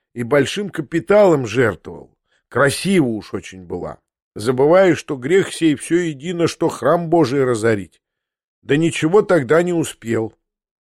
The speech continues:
А мерзости этих самых и по городу, и по всей даже губернии производил немало, и даже всякую меру в сём случае потерял.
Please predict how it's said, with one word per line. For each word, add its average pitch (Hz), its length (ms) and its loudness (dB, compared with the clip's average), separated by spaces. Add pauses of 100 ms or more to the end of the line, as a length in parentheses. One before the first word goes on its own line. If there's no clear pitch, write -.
(1200)
А 135 140 2
мерзости 196 640 4
этих 139 280 0
самых 113 420 -2
и 139 40 -8
по 131 200 2
городу, 156 460 2
и 131 80 0
по 117 180 -2
всей 170 220 -2
даже 135 260 2
губернии 143 540 -2
производил 127 640 -2
немало, 127 640 0 (460)
и 117 80 -18
даже 156 280 4
всякую 180 520 2
меру 170 380 2
в - 80 -8
сём 151 220 -4
случае 143 440 -8
потерял. 104 600 -4